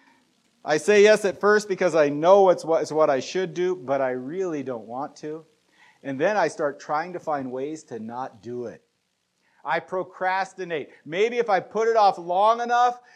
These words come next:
it'll get done by someone else. Maybe I'll just say, "Oh, is that, was that yesterday? Oh, no."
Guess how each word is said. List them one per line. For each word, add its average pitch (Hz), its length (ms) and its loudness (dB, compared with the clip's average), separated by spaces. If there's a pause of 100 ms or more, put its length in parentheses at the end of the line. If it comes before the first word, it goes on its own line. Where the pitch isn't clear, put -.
(120)
it'll 202 280 0
get 185 340 -4
done 208 320 0
by 180 220 0
someone 202 560 -2
else. 180 320 0
Maybe 240 400 0
I'll 208 160 2
just 214 180 -8
say, 208 260 -4
"Oh, 233 520 4
is 196 160 -2
that, 233 280 2
was 202 140 0
that 247 260 4
yesterday? 269 720 4
Oh, 254 320 4
no." 254 480 0